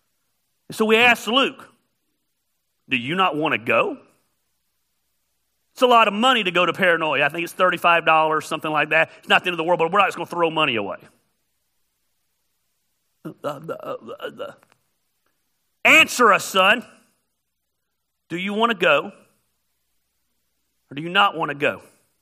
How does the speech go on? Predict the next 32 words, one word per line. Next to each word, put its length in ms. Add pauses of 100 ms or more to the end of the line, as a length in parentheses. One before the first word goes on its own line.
(1000)
"I 60
think, 260
I, 340
I 40
think 240
I'll 100
just 180
stay 220
here." 300 (880)
Okay, 120
we're 120
not 100
gonna 100
force 280
him 100
to 60
go. 200 (2000)
We're 100
not 160
gonna 180
mock 400
him 120
for 120
not 280
going. 340 (2500)
So 180
we 140
say, 160
"Okay, 300
he 100
doesn't 240
go." 260